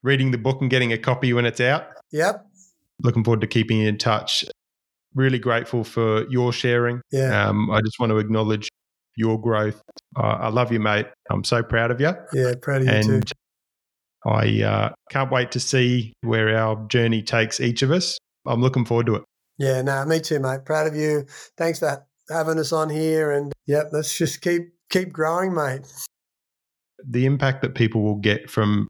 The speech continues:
Speaker 1: from this conversation and, uh, is gonna be phenomenal, mate.
Speaker 2: Yeah.
Speaker 1: So thank you.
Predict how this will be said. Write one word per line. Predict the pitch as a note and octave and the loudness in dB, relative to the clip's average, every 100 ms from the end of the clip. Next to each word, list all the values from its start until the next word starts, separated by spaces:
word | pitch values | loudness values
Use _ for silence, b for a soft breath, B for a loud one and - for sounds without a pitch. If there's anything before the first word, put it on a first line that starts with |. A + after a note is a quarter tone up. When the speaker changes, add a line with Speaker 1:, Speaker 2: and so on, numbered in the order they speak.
| - | -4
Speaker 1:
from | - G#2+ | 0 2
this | A2 | 2
conversation | - G#2+ G2 - G#2+ G#2+ A#2+ A2 | 2 0 2 0 2 2 0 2
and, | G2+ G2 B - _ - | 2 0 B -18 _ -6
uh, | G#2+ G2+ G2 G#2+ - | -2 0 0 -2 -2
is | A2 | -2
gonna | G2 G#2+ | 2 2
be | G2+ | 2
phenomenal, | G2+ G#2+ G2+ G#2 G2 | 0 2 2 2 2
mate. | G2 G#2 A2+ | 2 2 2
Speaker 2:
Yeah. | |
Speaker 1:
So | A2+ A2 G#2 G#2 - | 2 2 2 0 -4
thank | - B2 A#2+ | 0 0 0
you. | A#2+ A2+ A2+ | 0 2 0